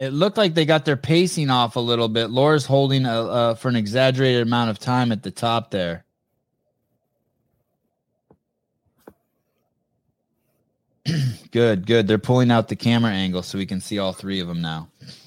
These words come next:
Jamie Simmons on the front with the hundred fifteen pound bar. Behind her, Gabby Magawa with the dumbbells. And then behind her was Laura Horvat with the, uh, kettlebells.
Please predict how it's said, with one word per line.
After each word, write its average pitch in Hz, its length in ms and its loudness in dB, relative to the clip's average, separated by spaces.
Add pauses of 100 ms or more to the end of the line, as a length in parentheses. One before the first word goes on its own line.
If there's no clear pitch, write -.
(1200)
Jamie 190 300 0
Simmons 208 340 0
on 190 100 2
the 165 60 0
front 190 300 0
with 156 80 -6
the 160 80 -2
hundred 170 240 0
fifteen 165 340 -6
pound 143 320 0
bar. 151 280 4
Behind 143 380 0
her, 135 100 -4
Gabby 127 300 0
Magawa 120 560 0
with 107 300 -8
the 107 320 -4 (640)
dumbbells. 120 760 2
And 110 140 0
then 107 160 4
behind 107 400 2
her 107 280 2
was 98 220 -2
Laura 101 240 2
Horvat 98 560 0 (540)
with 95 260 -6
the, 85 300 -2
uh, 87 300 -2
kettlebells. 82 840 -2